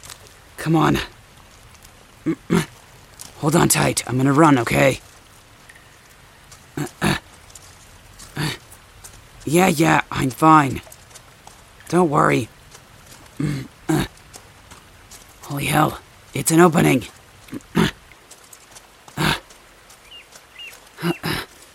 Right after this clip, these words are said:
Damn it, it's bright out here.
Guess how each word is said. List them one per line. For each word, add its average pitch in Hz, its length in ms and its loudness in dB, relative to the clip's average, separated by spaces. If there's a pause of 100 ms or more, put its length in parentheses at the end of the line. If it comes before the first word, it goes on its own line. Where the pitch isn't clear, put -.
(3000)
Damn 101 280 2
it, - 60 -2
it's - 160 -6
bright 156 320 0
out 123 160 0
here. 123 300 -6